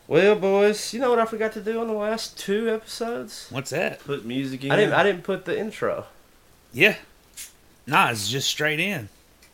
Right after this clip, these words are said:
Speaker 1: Yeah.
Speaker 2: And, well, even straighter in than usual, you know,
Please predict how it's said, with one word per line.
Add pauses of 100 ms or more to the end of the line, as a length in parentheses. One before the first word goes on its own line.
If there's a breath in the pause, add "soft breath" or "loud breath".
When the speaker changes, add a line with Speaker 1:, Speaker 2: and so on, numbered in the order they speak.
(240)
Speaker 1:
Yeah. (200)
Speaker 2:
And,
well,
even
straighter
in
than
usual, (140)
you
know,